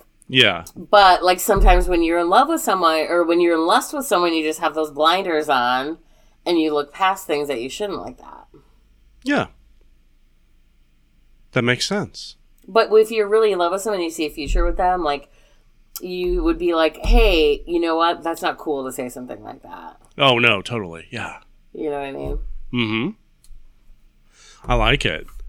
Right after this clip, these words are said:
Speaker 1: Um, another identifying sign can be opinions.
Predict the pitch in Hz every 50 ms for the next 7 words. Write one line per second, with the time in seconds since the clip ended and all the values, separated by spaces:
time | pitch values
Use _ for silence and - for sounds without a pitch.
0 | - - - - - - - - - - - - - - - 156 151 151 147 143
1 | 139 135 139 147 - 151 147 139 135 131 131 151 151 233 220 123 92 90 92 127
2 | 180 - - _ - _ _ _ _ _ _ - - _ - - - - - -
3 | 120 107 110 104 104 98 - 110 98 95 98 - - - 101 87 87 90 107 123
4 | 117 - - 120 113 117 127 127 127 123 - - 147 175 214 175 104 76 71 73
5 | 78 - - - - - -